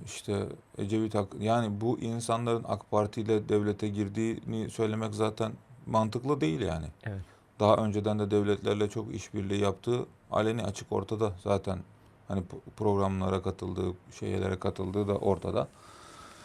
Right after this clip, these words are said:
Speaker 1: Bu öyle yeni bir yapılanma değil. Çok mazisi eski bir yapılanma.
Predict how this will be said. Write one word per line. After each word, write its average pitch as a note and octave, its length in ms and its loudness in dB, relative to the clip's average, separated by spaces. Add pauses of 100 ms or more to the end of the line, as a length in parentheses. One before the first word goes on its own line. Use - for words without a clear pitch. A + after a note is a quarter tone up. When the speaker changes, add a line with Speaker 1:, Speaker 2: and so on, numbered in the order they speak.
(800)
Speaker 1:
Bu E3+ 180 12
öyle F#3 140 12
yeni D3+ 260 10
bir C#3+ 40 8
yapılanma C#3 580 8
değil. C#3+ 160 8
Çok - 340 -2 (200)
mazisi A#2 480 4
eski A#2 460 4 (260)
bir A2+ 140 0
yapılanma. A2 760 4